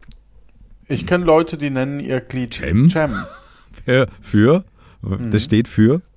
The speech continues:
Speaker 2: Also,
Speaker 1: Für ihr Glied.
Speaker 2: also, <laughs>
Speaker 1: Für das
Speaker 2: also,
Speaker 1: Glied.
Speaker 2: nee,
Speaker 1: Ja.
Speaker 2: jetzt komm. Also, wirklich nicht.
Speaker 1: Also gut,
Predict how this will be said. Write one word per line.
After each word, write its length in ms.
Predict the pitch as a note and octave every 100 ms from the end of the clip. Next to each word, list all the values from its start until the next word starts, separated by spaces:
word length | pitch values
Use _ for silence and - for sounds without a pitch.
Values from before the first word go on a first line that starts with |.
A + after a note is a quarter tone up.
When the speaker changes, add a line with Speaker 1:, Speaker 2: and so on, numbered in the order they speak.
| _ _ _ _ - -
Speaker 2:
Also, 320 | - - - E2
Speaker 1:
Für 200 | C#3+ - -
ihr 120 | D3
Glied. 320 | - - - -
Speaker 2:
also, 400 | F#2+ - - A2+
<laughs> 20 |
Speaker 1:
Für 220 | - - -
das 160 | B2+
Speaker 2:
also, 220 | G#2 F#2 F2
Speaker 1:
Glied. 160 | D#2+
Speaker 2:
nee, 300 | F2 E2 D#2+
Speaker 1:
Ja. 120 | C#2 - -
Speaker 2:
jetzt 220 | G2 -
komm. 260 | - F#2 D#2 - - _ _ -
Also, 420 | G#2+ F#2+ E2 D#2+
wirklich 360 | G2 F2 D2+
nicht. 280 | D2+ C#2 - - - _ - - _ _ - _ _ -
Speaker 1:
Also 320 | A2+ A2+ G#2
gut, 280 | - G#2+